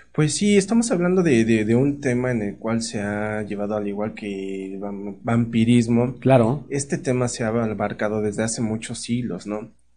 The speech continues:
Speaker 1: Y en diferentes países se ha manejado de alguna u otra manera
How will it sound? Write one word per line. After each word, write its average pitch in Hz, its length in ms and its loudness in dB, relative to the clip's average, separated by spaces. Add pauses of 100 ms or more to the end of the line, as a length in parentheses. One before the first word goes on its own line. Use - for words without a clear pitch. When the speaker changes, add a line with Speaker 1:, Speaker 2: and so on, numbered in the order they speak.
(180)
Speaker 1:
Y 107 580 -6
en 117 180 4
diferentes 131 560 0
países 120 440 -4
se 117 60 -10
ha 101 60 -6
manejado 104 580 -4
de 101 80 -8
alguna 104 280 -8
u 101 100 -6
otra 104 180 -8
manera 104 540 -6